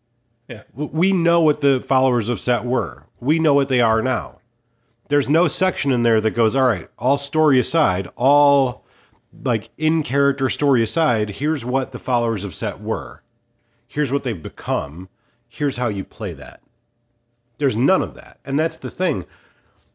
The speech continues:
Speaker 2: And I've seen other people talk about this online, and I'm like, "Yeah, it really is. Like, what are you trying to sell? Are you trying to sell a product that's telling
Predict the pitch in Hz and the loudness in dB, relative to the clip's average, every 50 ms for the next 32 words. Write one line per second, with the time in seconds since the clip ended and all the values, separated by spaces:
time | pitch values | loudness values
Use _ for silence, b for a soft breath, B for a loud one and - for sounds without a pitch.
0 | _ _ - 139 139 123 - - 165 170 - - 156 156 180 143 - 151 156 143 | _ _ -2 -2 -2 -2 0 -2 -2 -2 0 -2 -2 -2 -2 -4 -4 -6 -4 -2
1 | 151 127 120 117 - 139 143 151 151 156 135 147 135 120 104 135 131 110 110 120 | -2 -2 -2 -2 -2 -2 -2 -2 -2 -2 -2 -2 -2 -2 0 0 0 2 2 0
2 | 113 104 107 131 170 180 156 123 113 107 110 - - _ _ _ - 113 123 127 | 2 2 2 2 2 4 4 2 2 0 -2 -6 -10 _ _ _ -8 -6 -4 -2
3 | 127 123 120 98 95 120 139 151 151 135 113 - 120 123 110 117 117 135 135 123 | 0 -2 -2 -2 -2 -2 0 0 0 0 -2 -2 -4 -4 -2 0 2 2 4 2
4 | 117 123 139 160 156 117 104 117 107 104 98 - b b b b b 113 110 107 | 2 2 2 2 2 2 2 0 0 0 -2 -4 b b b b b -6 -2 0
5 | 139 151 170 175 165 165 - - 151 151 147 139 127 117 - - - 139 117 80 | 2 2 0 0 -2 -4 -4 -2 0 0 2 2 0 0 -2 -2 -2 -2 -2 -4
6 | - - _ _ _ _ _ _ _ _ _ 107 110 113 113 - - 131 135 139 | -6 -12 _ _ _ _ _ _ _ _ _ -6 -4 -4 -4 -2 0 2 2 2
7 | 139 135 127 - - 156 151 139 120 - - - 139 147 139 120 98 - 110 101 | 2 2 0 0 2 2 2 2 2 0 -2 -2 0 0 2 0 0 -2 -6 -6
8 | - - - - - 143 156 175 175 160 143 131 127 110 | -6 -10 -12 -4 -2 0 2 2 4 4 4 2 0 -2